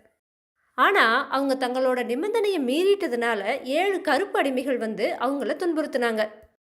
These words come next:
அவங்க கிட்ட இருந்து தப்பிக்கிறதுக்காக அந்த குருடர்கள் மூணு பேரும் தங்களோட சோக கதையை சொல்ல ஆரம்பிச்சாங்க.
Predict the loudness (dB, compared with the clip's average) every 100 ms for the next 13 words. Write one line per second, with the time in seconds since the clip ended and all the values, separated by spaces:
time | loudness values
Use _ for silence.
0 | _ _ 2 2 2 0 2 2 2 0
1 | -2 -2 0 -2 0 0 0 0 0 0
2 | -4 -2 -2 0 -2 -2 -2 -2 -2 -2
3 | 0 0 0 -4 -4 -2 0 -2 -4 0
4 | 0 0 -2 -4 -2 -2 -2 2 2 2
5 | -2 -4 -4 -2